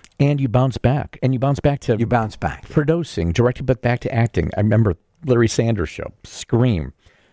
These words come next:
Speaker 1: Coach Klein and the Waterboy, and a longtime friendship with Adam Sandler.
Speaker 2: Adam's brilliant, too.
Speaker 1: Yeah.
Speaker 2: See, that's another guy. So personally powerful.
Speaker 1: Yeah.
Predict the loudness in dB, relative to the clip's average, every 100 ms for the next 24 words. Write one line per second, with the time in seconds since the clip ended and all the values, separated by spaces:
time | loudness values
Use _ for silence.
0 | _ _ 0 2 2 -4 0 2 2 4
1 | 2 2 2 4 4 2 2 2 2 2
2 | 2 2 0 0 -2 0 -4 -2 -6 -6
3 | _ 0 2 2 -2 0 2 0 0 -2
4 | -2 -6 -10 0 2 2 0 -4 0 0
5 | 0 -4 -2 2 2 2 0 2 2 2
6 | 0 0 0 0 -8 -18 _ _ _ _
7 | -16 -6 -2 0 2 2 2 0 -4 _
8 | _ _ _ _ -12 -6 -4 0 -2 -2
9 | 0 2 2 0 0 0 0 -4 -12 -10
10 | -8